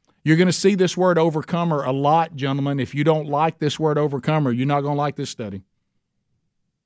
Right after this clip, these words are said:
You know, you know who an overcomer is? When Jesus points to the sins of the church, you know who the overcomers are? The ones who don't do that. They don't give in to the culture.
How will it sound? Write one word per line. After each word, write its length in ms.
You 120
know, 200
you 140
know 80
who 140
an 80
overcomer 540
is? 300
When 180
Jesus 340
points 320
to 120
the 100
sins 380
of 80
the 80
church, 400
you 80
know 100
who 100
the 120
overcomers 680
are? 160
The 80
ones 260
who 80
don't 220
do 140
that. 220
They 100
don't 160
give 180
in 160
to 100
the 120
culture. 400